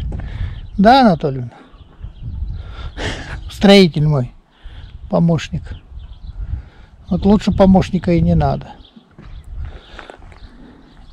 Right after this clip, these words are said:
И главное, что недорого. На сегодня, наверное, хватит. Не потому, что можно было ещё прийти. Сейчас пойдём перекусим. Ещё прийти поработать. Но хотим завтра съездить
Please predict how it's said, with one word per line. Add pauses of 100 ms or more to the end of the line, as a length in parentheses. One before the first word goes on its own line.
(240)
И
главное,
что
недорого. (440)
На
сегодня,
наверное,
хватит. (1400)
Не
потому,
что
можно
было
ещё
прийти.
Сейчас
пойдём
перекусим. (460)
Ещё
прийти
поработать.
Но (1040)
хотим
завтра
съездить